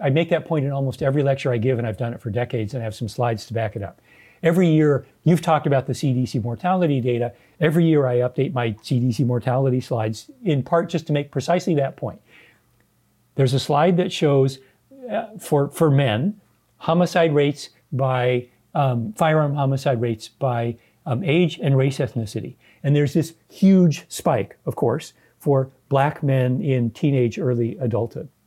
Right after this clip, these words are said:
But the next slide shows suicide, where the group at high risk is white non-Hispanic men, and where risk doesn't go up, uh, doesn't increase early and then decline, it increases,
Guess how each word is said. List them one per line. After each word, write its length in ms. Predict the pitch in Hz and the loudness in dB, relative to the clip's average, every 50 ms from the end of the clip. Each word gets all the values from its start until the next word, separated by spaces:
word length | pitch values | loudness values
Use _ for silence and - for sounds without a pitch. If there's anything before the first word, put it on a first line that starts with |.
| _ - | _ -4
But 120 | 143 135 | -4 -2
the 100 | - 143 | 2 2
next 300 | 170 175 - - - - | 2 2 0 -2 -6 -14
slide 540 | - - 220 254 285 277 - 120 127 139 135 - _ | -8 -2 -2 0 0 0 -2 -2 -2 -4 -6 -10 _
shows 440 | - - 180 151 143 139 139 139 - _ _ _ _ | -8 -2 0 2 4 2 2 0 -6 _ _ _ _
suicide, 600 | - - 240 214 165 - - - - - 175 - _ _ _ _ _ _ _ _ _ _ - | -2 2 4 4 4 2 -2 -8 -10 -10 -14 -18 _ _ _ _ _ _ _ _ _ _ 0
where 140 | 151 151 | 2 2
the 100 | 139 143 | 4 2
group 240 | 117 - 196 202 208 | 2 2 0 -2 -2
at 120 | 233 214 139 | -6 -8 -4
high 180 | - 175 170 | -2 -2 0
risk 440 | 151 143 151 175 180 160 - - - _ _ _ - | 0 2 2 2 0 0 -2 -8 -20 _ _ _ -4
is 240 | 185 147 139 139 - _ _ _ | -2 0 0 -2 -4 _ _ _
white 240 | - 151 147 165 208 | -2 0 0 0 -2
non-Hispanic 840 | 147 131 131 131 123 110 135 131 - 214 240 254 190 117 104 - - | -2 -2 0 -2 0 -2 -4 -4 -4 -4 -2 -2 -2 -2 -4 -6 -6
men, 340 | 131 117 90 82 120 185 185 _ _ _ _ _ _ _ - | -6 -6 -4 -4 -6 -8 -8 _ _ _ _ _ _ _ -4
and 180 | 143 147 147 | -2 0 2
where 160 | 135 147 139 127 | 2 2 2 2
risk 340 | 131 165 185 180 - - | 2 2 0 0 -4 -8
doesn't 340 | - - 156 139 185 214 190 - _ _ - _ _ _ _ - | -4 -4 -2 0 0 -2 -2 -6 _ _ -20 _ _ _ _ 0
go 180 | 123 131 131 | 2 2 2
up, 320 | 143 139 131 135 - - - - - - - 233 151 131 - 269 233 | 2 0 -2 -2 -4 -10 -20 -20 -20 -18 -10 -4 -2 -2 -2 -2 -2
uh, 140 | 202 170 208 190 190 - - _ _ | -2 -2 -2 -2 -6 -8 -10 _ _
doesn't 320 | - 156 156 135 143 - - | -2 -2 0 0 -2 -2 0
increase 380 | 160 180 - 185 147 127 - | 0 0 2 2 0 0 0
early 280 | - 143 139 139 135 127 | 0 2 2 2 2 2
and 120 | 123 131 | 2 2
then 160 | 131 127 120 | 2 2 0
decline, 460 | 113 - - 240 233 214 165 143 143 - - - - _ _ - | -2 -2 -2 -2 0 2 0 0 -2 -4 -10 -20 -20 _ _ -2
it 200 | - 143 - - | -2 -2 -2 0
increases, 640 | - 190 226 226 - 226 170 139 - 170 147 143 - | 2 2 2 4 4 2 2 2 2 0 0 0 -2